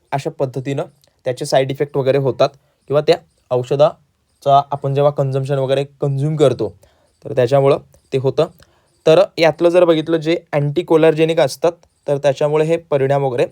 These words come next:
दिसून येतात. परत काय दिले की खालीलपैकी कोणते, अ, सायकोटाइम्स, सॉरी, सायटोकाइन्स सुजेमध्ये सर्वात महत्त्वाचा नियमांक आहे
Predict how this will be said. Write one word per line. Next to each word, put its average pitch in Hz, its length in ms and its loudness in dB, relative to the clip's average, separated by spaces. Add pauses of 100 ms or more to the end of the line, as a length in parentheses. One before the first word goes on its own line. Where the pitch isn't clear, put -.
(120)
दिसून 131 260 -8
येतात. 107 280 -2 (540)
परत 185 240 4
काय 208 100 4
दिले 180 220 -2 (440)
की 180 120 -2 (100)
खालीलपैकी 196 480 0
कोणते, 180 420 0 (200)
अ, 135 380 2
सायकोटाइम्स, 151 1000 -2 (100)
सॉरी, 131 260 0
सायटोकाइन्स 147 720 0 (420)
सुजेमध्ये 165 500 2
सर्वात 165 360 2
महत्त्वाचा 156 460 0
नियमांक 160 400 0
आहे 135 220 0